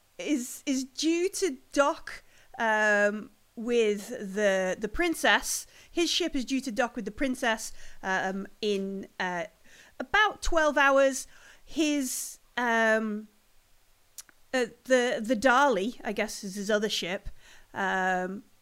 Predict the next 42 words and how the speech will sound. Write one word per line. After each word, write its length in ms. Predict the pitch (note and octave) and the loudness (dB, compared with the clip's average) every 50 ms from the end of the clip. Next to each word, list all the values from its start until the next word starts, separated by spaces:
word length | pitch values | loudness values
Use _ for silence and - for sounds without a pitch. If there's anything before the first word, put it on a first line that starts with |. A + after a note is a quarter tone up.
| _ - | _ -4
with 200 | A3 C4 C4 C4+ | -2 -2 0 0
all 160 | C#4 C#4+ C#4 | 0 0 0
his, 300 | C4+ B3 G3+ - - - | -2 -4 -4 -8 -10 -10
his, 180 | - B3+ G#3+ - | -10 -8 -8 -6
like, 200 | A3+ A3 A3+ - | -8 -8 -6 -6
stuff 440 | - - - - C4+ B3+ A#3+ - - | -6 -4 -2 -2 -2 0 0 0 -2
on. 200 | G#3 F3+ F3+ F3+ | -2 -2 -2 -4
His 180 | G3+ G#3 F#3+ | -6 -8 -8
advanced 520 | G#3+ F#3+ F#3+ A#3 A3+ A#3 B3+ B3 - - G3+ | -8 -4 -2 0 0 0 0 -4 -6 -8 -4
one 260 | G3 G3 F#3 F3+ G3 - - - - - - | -2 -2 -2 -2 -4 -6 -12 -20 -20 -18 -8
is, 400 | - A#3 A3+ G#3 G#3+ - - - | -4 -4 -4 -4 -4 -6 -4 0
um, 640 | A#3+ G#3 G3+ G3+ G3 F#3+ F#3+ F#3+ F#3+ F#3+ G3 G3+ - - - | 2 4 4 6 4 4 2 2 0 -4 -6 -8 -10 -8 -4
is, 180 | B3 A#3+ G#3+ - - - | -4 -4 -4 -6 -6 -4
is 160 | - D#4+ C#4 - | -4 -4 -4 -4
currently 420 | - - E4 F#4 F#4 F4 - E4+ | 0 2 4 4 4 2 0 0
in, 80 | E4 D4+ | 0 2
like, 200 | D4+ D4+ C#4+ D4 | 0 0 0 0
a 40 | D#4 | -2
docking 480 | G3 - C4 A#3 A3+ - B3+ A#3 A#3 A3 | -2 0 0 0 0 -2 -4 -4 -4 -6
queue 380 | A3+ - - G#3+ E3+ D3+ E3 - - _ _ | -6 -8 -6 -6 -6 -6 -8 -12 -16 _ _
kind 240 | - A3+ F3+ F3 - | -10 -8 -8 -8 -10
of 80 | E3 E3 | -12 -14
thing. 240 | - - E3 D3+ D3 | -12 -12 -10 -10 -10
It's, 140 | F#3 - | -10 -8
like, 160 | G#3+ G3+ F#3+ - - - _ | -6 -6 -6 -8 -12 -20 _
fourth 420 | - - - A#3 G#3+ G#3 G#3 G#3 - | -20 -6 -2 0 0 0 0 -2 -2
in 160 | G#3+ G3 F#3 | -4 -2 -2
the, 220 | F3+ F3 F3+ F3+ - - _ _ - | -2 -2 -4 -4 -8 -14 _ _ -10
the 160 | - F3 F3 - - _ _ _ _ - | -8 -8 -8 -8 -12 _ _ _ _ -10
fly 300 | - - A#3+ G#3+ G#3 G#3 | -4 0 2 4 4 4
around 420 | G3+ G3+ G3 G3+ G3 F#3+ F#3 F3+ | 4 4 4 4 2 2 -2 -4
Titan 420 | - G#3 F#3+ F#3+ - - F3 F3+ | -4 -2 -2 -2 -4 -6 -10 -10
twice 540 | F3+ - G3 F#3+ F3 E3+ F3 - - - - - - - - - - _ _ _ | -10 -6 -6 -4 -4 -4 -6 -8 -10 -12 -12 -14 -20 -20 -20 -20 -20 _ _ _
queue, 400 | - - A3 F#3+ F#3+ F#3 F3+ F3 - - - - | -8 -4 -2 -2 -2 -2 -6 -8 -14 -18 -14 -10
and 160 | A3+ G3+ G3+ | -8 -6 -6
then 120 | G3 F#3 F#3+ | -6 -6 -8
you 80 | F#3+ - | -8 -10
can 160 | - F#3+ F#3 | -10 -8 -6
dock 260 | F3 G3+ F#3 - - | -6 -6 -6 -6 -8
with 120 | G3 F3 F#3+ | -10 -10 -10
the 60 | G3 | -10
princess 640 | F#3+ - G#3 F#3+ F#3 - G#3 G3 F3+ - - - - | -10 -8 -10 -10 -8 -6 -6 -6 -6 -8 -10 -12 -14